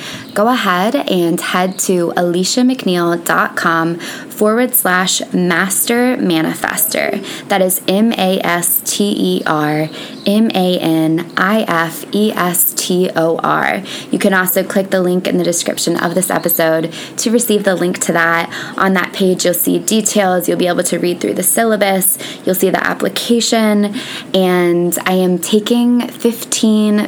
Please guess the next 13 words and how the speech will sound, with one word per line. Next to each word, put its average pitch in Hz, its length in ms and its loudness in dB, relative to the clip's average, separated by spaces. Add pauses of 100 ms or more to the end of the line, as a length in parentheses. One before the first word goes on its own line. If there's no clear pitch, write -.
beautiful, 196 880 2 (220)
sweet, - 840 0 (220)
incredible, 196 760 2
unique 190 500 0
souls 180 540 0
this 175 280 -2
round. 170 360 2
We 175 120 0
already 180 400 2
have 170 420 0
three - 600 0
people 190 680 2
signed 185 580 0